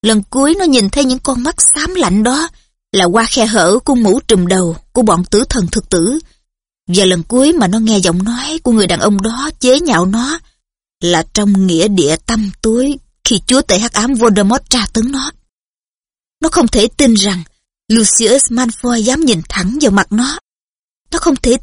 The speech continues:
tin là lão ta lại ở tại đây, trong bộ pháp thuật. Không thể tin là ông Cornelius Fudge đang nói chuyện với lão ta, khi mà Harry đã nói với ông Fudge mới cách đây vài tuần rằng Malfoy là một tử thần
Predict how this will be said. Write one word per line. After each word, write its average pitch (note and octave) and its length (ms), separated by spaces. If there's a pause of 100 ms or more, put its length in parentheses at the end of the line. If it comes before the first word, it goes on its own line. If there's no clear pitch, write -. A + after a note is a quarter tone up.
tin C#4 240
là A3 200
lão F3 220
ta B3 180
lại G3 120
ở G3 200
tại F#3+ 220
đây, A3+ 180 (500)
trong D4 200
bộ G3 140
pháp - 280
thuật. A3+ 140 (680)
Không E4 160
thể C#4+ 160 (140)
tin D#4 240 (260)
là A3 160
ông B3 160
Cornelius C#4 680 (120)
Fudge - 400
đang G#3+ 240
nói D4+ 220
chuyện E3+ 240
với B3 100
lão F#3 160
ta, - 320 (560)
khi B3 140
mà G3 140
Harry G#3+ 340
đã G3+ 120
nói A#3+ 240
với E4+ 100
ông G#3+ 140 (100)
Fudge C#4 300
mới C#4 120
cách E4 140
đây B3 180
vài G3+ 200 (100)
tuần G#3 220 (280)
rằng G#3 300 (340)
Malfoy C#4 640 (140)
là F#3+ 140
một F#3 260
tử G#3 240
thần F#3+ 220